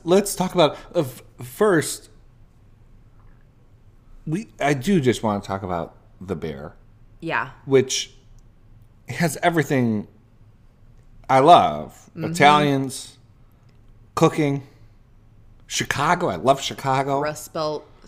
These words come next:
Speaker 1: Rust Belt
Speaker 2: sensibilities.
Speaker 1: sensibilities. Uh, a really cute, heartache-, uh,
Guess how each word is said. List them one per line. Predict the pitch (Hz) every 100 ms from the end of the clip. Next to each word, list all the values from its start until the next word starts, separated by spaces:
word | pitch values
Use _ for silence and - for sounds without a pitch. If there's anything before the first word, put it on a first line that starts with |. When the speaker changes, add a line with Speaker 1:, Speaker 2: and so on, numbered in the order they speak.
| -
Speaker 1:
Rust | 113 139 160
Belt | 156
Speaker 2:
sensibilities. | 156 156 156 160
Speaker 1:
sensibilities. | 165 160 - 135 151 160 151 147 147 - - - - - - - - _ - - -
Uh, | 117 120 110 107 104 - - - _ - - - - - _ - _ - - - _ - - - _ - - - - -
a | 165
really | 139 151 180 180 175 156 - - - - - -
cute, | - - 185 190 196 -
heartache-, | - 160 170 175 165 160 170 165 160 165 - - - - _ -
uh, | 151 143 135 139